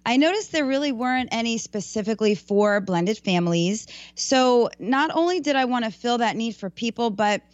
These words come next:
it also fills a need for myself, which is helping others, something that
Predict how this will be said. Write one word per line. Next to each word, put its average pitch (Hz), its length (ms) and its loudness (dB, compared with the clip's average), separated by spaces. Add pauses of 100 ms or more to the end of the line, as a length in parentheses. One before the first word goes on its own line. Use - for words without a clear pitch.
(240)
it 226 140 0
also 285 300 0
fills 240 280 -2
a 214 60 -2
need 208 200 -4
for 220 100 -8
myself, 185 680 -2
which 196 160 -6
is 180 220 -6
helping 196 420 -2
others, 180 380 0
something 190 400 -4
that 175 300 0